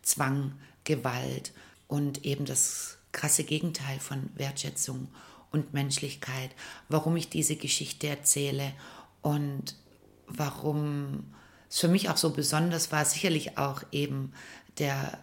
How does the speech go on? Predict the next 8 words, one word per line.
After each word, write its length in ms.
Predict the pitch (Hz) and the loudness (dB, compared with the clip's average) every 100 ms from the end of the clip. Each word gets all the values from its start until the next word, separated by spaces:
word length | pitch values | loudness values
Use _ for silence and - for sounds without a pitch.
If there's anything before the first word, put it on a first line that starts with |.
| - | -6
der 380 | 143 139 - - - | -2 0 -2 -6 -12
Frau 480 | - - 139 147 151 | -10 -4 0 0 0
und 380 | - 143 139 - - - - - | 0 -2 -4 -10 -18 -20 -20 -4
ihrem 240 | 151 151 | -2 0
besonderen 640 | 143 147 151 151 151 151 - - | 4 4 4 2 0 -4 -6 -8
Eta-, 260 | - 156 - | -4 -4 -2
Etablissement 880 | 147 - 151 143 139 147 139 143 147 - - - | 0 0 -4 0 2 2 0 -2 -4 -10 -16 -4
geschuldet, 680 | - 143 - 156 151 143 | 4 4 6 4 4 0